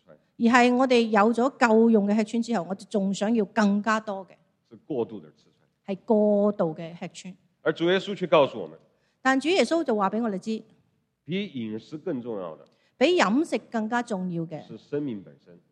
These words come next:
Speaker 2: 係生命嘅本身。
Speaker 1: 比衣裳更重要的，
Speaker 2: 比衣服更加重要嘅
Speaker 1: 是我们的身体。
Speaker 2: 係我哋嘅身體。
Speaker 1: 但我们却常常本末倒置。
Speaker 2: 但我哋卻經常本末倒置。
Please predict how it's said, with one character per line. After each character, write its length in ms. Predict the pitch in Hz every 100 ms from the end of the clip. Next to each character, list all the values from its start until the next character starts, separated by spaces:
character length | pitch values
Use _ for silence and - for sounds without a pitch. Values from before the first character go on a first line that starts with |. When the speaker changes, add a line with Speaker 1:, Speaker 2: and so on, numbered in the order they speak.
| _ -
Speaker 2:
係 200 | 202 202
生 320 | 190 - 262 254
命 180 | 196
嘅 80 | 170
本 240 | 170 160 185
身。 240 | 190 175 - _ _ -
Speaker 1:
比 100 | 113
衣 300 | 143 165 202
裳 240 | 160 107
更 160 | 104 98
重 140 | 95
要 160 | 85 73
的， 100 | - _ _ -
Speaker 2:
比 120 | 285
衣 140 | 330
服 120 | 359
更 260 | 285 247 254
加 140 | 285 285
重 260 | 226 190
要 120 | 185
嘅 180 | 180 165 - _ _
Speaker 1:
是 120 | -
我 40 | 110
们 100 | 98
的 80 | -
身 220 | 110 110
体。 160 | - _
Speaker 2:
係 140 | - 202
我 120 | 196
哋 80 | 208
嘅 80 | 196
身 260 | - 226
體。 200 | 208 175 - _ _ _ _ _
Speaker 1:
但 120 | 143
我 60 | 139
们 60 |
却 120 | 143 143
常 240 | - 139
常 240 | 143 120 123
本 160 | 87
末 180 | 92 101
倒 180 | 98 90
置。 140 | - - _
Speaker 2:
但 180 | - 220
我 100 | 220
哋 200 | 226 208
卻 160 | 202 208 208
經 160 | 247
常 240 | 240 170 165
本 160 | 180
末 160 | 208 196 -
倒 160 | 156
置。 200 | 180 165